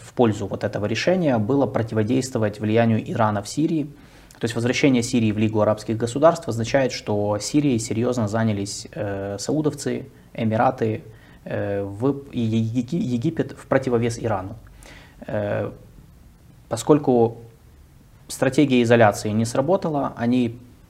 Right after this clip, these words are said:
по-, они решили, что, ну, правильно поняли, что как бы изоляция только подталкивает Сирию к Ирану и скатывает его в орбиту влияния Ирана.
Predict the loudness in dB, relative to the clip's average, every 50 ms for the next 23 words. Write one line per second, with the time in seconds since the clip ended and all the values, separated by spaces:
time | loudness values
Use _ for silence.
0 | _ 0 2 2 4 4 2 2 2 2 0 -2 -4 -4 -4 -6 -8 -8 -8 -8
1 | -8 -6 -6 -6 -4 0 0 0 0 0 -4 -8 -10 -8 -6 -6 -4 -4 -6 -8
2 | -8 -8 -8 -8 -6 -6 -6 -6 -8 -8 -8 -8 -8 -6 -6 -6 -4 -2 0 2
3 | 4 2 2 2 -2 -4 -4 -4 -4 -4 -4 -6 -6 -4 2 2 2 2 2 -2
4 | -6 -8 -8 -8 -8 -8 -6 -6 -6 -6 -8 -10 -10 -10 -4 -2 0 2 2 2
5 | 2 0 -2 -4 -4 -4 -4 -4 -4 -6 -4 0 0 0 0 0 -6 -6 -6 -4
6 | -4 -4 -2 -2 -2 -2 -2 -4 -6 -4 -4 -2 -2 -2 -2 -2 -2 -4 -2 -2
7 | -2 -2 -4 -6 -8